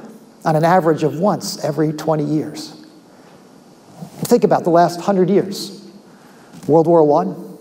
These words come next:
World War Two, the Korean conflict, the Vietnam War, the Gulf War, and now in this twenty-first century, Iraq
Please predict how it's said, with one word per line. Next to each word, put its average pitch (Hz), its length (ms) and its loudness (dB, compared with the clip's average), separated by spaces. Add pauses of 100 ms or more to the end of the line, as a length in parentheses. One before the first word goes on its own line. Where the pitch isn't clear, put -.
(480)
World 143 240 2
War 147 160 2
Two, 147 460 -6 (800)
the - 80 -8
Korean 165 400 2
conflict, 160 640 -4 (460)
the 135 80 -4
Vietnam 151 520 0
War, 127 380 -4 (640)
the 147 80 2
Gulf 156 340 0
War, 131 340 -8 (380)
and 139 100 -4
now 185 280 4
in 175 60 0
this 170 120 -2
twenty-first 185 600 0
century, 139 500 -8 (200)
Iraq 139 360 0